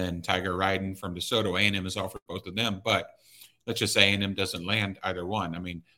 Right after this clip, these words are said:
there is a lot of talent at that position, um, you know, that they, that they could go after in state or obviously out of state too. But really, so, so running backs, receivers, and then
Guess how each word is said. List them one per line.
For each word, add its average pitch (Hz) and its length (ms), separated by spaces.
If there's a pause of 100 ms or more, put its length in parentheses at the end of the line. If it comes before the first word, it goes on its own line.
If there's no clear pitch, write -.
(120)
there 107 220
is 87 380
a 85 240
lot 95 680
of 87 120
talent 85 420
at 87 80
that - 180
position, 90 560 (140)
um, 85 320 (500)
you 104 60
know, 87 140
that 85 120
they, 87 320
that 87 120
they 87 100
could 87 180
go 87 200
after 90 480
in 95 120
state 87 400
or 90 280
obviously 87 340
out 90 120
of 87 60
state - 300
too. 85 260
But 80 240 (540)
really, 113 240
so, 104 240
so 104 240
running 107 580
backs, 120 300
receivers, 101 680 (260)
and 117 100
then 101 320